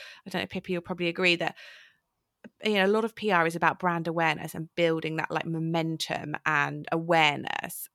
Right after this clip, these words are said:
And actually, you know, you can often get quite a high website traffic peak when you have some really good P R, but they're not necessarily gonna buy there and then, especially if it's the first time they've heard of you. But what you can do with Facebook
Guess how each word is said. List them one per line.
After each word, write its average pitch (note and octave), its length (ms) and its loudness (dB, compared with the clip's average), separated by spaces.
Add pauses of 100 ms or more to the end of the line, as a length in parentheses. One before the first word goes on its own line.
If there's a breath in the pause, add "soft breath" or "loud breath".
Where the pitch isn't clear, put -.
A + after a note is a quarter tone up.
(100)
And E3 260 2
actually, - 680 -2 (180)
you F#3+ 80 -2
know, E3+ 100 0
you E3+ 100 -2
can G3 320 -4 (100)
often G#3+ 320 -2
get F3+ 180 4
quite - 320 2
a E3+ 40 0
high E3 500 0 (120)
website F3 440 0
traffic - 580 -4
peak - 420 -4 (100)
when F3 120 2
you E3+ 120 -4
have F3 180 4
some F3+ 220 -8
really E3+ 260 -2
good D#3 320 -4
P D#3+ 160 0
R, D#3+ 320 4
but G#3+ 140 8
they're A3 80 4
not A#3 160 2
necessarily G3+ 340 -2
gonna F3+ 180 -2
buy D#3 460 2
there D#3 160 2
and D#3 120 -4
then, D3+ 200 -2
especially A#3+ 380 -4
if - 60 -4
it's - 120 -10
the F3+ 60 -14
first E3+ 260 -2
time D#3+ 160 -4
they've D#3 160 -8
heard D#3+ 240 -4
of - 100 -14
you. - 260 -6
But - 140 0
what G3 140 -2
you F#3+ 80 -6
can A#3 260 0
do F#3 140 -2
with E3+ 120 -6
Facebook E3+ 300 -6